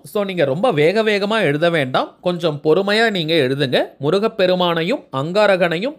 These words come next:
மனதார நினைச்சுக்கிட்டே இந்த திருநாமத்தை எழுதணும். த்ரீ சிக்ஸ் நைன் அப்படின்ற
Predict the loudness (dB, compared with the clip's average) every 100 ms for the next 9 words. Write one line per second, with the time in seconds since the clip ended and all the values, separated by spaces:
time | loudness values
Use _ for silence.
0 | -6 -4 0 2 2 0 -4 -4 -4 -2
1 | 0 -2 -2 -4 -2 0 0 0 0 0
2 | -2 -2 0 0 0 -2 -2 -6 -4 0
3 | 0 0 -4 -4 -2 -2 -2 -4 -4 -2
4 | -2 -2 -2 0